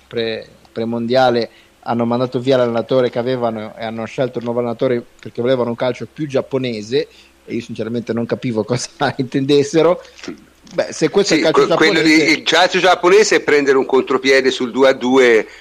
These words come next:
Speaker 2: al
Speaker 1: Eh, sì.
Speaker 2: novantaquattresimo,
Speaker 1: <laughs>
Speaker 2: questo è il
Speaker 1: Sì.
Speaker 2: calcio giapponese.
Speaker 1: Quello, quello, eh,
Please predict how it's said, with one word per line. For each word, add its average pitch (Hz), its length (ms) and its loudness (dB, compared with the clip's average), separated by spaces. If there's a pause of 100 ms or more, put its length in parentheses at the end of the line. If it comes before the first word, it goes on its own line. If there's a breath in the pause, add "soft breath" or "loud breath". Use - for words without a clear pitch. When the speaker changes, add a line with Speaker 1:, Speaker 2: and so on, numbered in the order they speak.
(100)
Speaker 2:
al 104 100 -2
Speaker 1:
Eh, - 0 -
sì. 107 40 -2
Speaker 2:
novantaquattresimo, 117 960 2
Speaker 1:
<laughs> - 20 -6
Speaker 2:
questo 131 240 2
è - 40 2
il 110 40 0
Speaker 1:
Sì. - 40 -14
Speaker 2:
calcio 127 280 0
giapponese. 107 520 -4 (240)
Speaker 1:
Quello, 139 500 -2
quello, 127 500 -6
eh, 107 120 -20